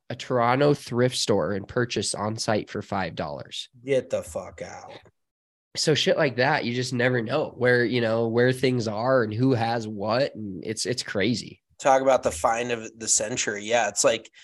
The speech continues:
Speaker 2: it's almost like Antiques Roadshow. Have you, or like, uh, um, one of my all-time favorite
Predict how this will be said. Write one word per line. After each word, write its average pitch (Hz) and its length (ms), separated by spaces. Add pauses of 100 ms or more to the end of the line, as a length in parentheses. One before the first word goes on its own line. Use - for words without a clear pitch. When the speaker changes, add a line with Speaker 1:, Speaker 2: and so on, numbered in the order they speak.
(140)
Speaker 2:
it's - 100
almost 180 240
like - 200
Antiques 147 480
Roadshow. 143 580
Have 143 120
you, 135 200
or 139 180
like, 123 320
uh, 107 380 (720)
um, 117 500
one 143 160
of 143 60
my 135 280
all-time 131 460
favorite 123 540